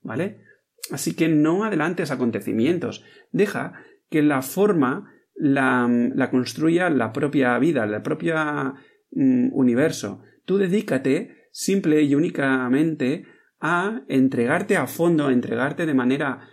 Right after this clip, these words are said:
auténtica, de manera pasional a, pues, tus intereses, a tu propia actividad de tu propio día a día y sin preocuparte si esto, pues, si quiero montar este modelo de negocio así o asá,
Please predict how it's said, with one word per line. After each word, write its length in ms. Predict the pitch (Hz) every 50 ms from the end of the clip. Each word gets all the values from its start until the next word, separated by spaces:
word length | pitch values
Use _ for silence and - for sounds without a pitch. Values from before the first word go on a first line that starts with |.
| _ _ _
auténtica, 1040 | - 127 123 127 127 120 147 160 180 175 170 160 135 - - 147 151 180 202 - - - - _ _
de 160 | - 131 127
manera 680 | 117 117 113 120 123 135 139 160 165 160 156 151 - - - 139 127 131
pasional 960 | 131 120 113 - - 135 127 113 107 107 127 156 160 151 151 180 214 240 - - - _ _ _ _ _
a, 560 | - 143 151 165 175 190 202 190 - - - - - - - -
pues, 540 | - 120 117 117 123 117 - - - - _ _ _ _ - -
tus 360 | - 143 131 123 - - - -
intereses, 800 | - 113 110 117 127 190 202 202 - 165 165 165 170 170 170 - - - - - -
a 460 | - 123 123 131 131 131 135 135 135
tu 160 | - 135 127 131
propia 300 | 143 135 139 139 147 131
actividad 400 | 135 - 127 120 113 117 123 123
de 100 | 113 117
tu 160 | 113 113 104
propio 320 | 113 113 104 - 113 107
día 160 | 101 101 -
a 40 | -
día 440 | 120 170 202 196 160 151 151 156 - - - - - _ -
y 380 | 160 165 175 175 196 208 - - - _
sin 240 | - - 170 175 175
preocuparte 1000 | 170 196 196 180 - 165 147 135 147 151 175 170 170 - 139 151 170 - - - 156
si 280 | - - 156 139 139
esto, 340 | 143 143 - - 165 156 -
pues, 460 | - 120 113 110 - - - - - _
si 180 | - - 123 -
quiero 220 | - 127 127 120
montar 680 | 117 113 113 110 117 113 113 117 117 113 113 117 117 117
este 300 | 127 120 110 - 127 113
modelo 360 | 110 104 107 107 107 110 104
de 100 | 107 101
negocio 480 | 104 101 98 101 98 - - - - -
así 680 | - - - 170 175 170 160 160 156 151 151 151 151
o 160 | 139 117 107
asá, 580 | - - - - 165 180 170 156 156 156 156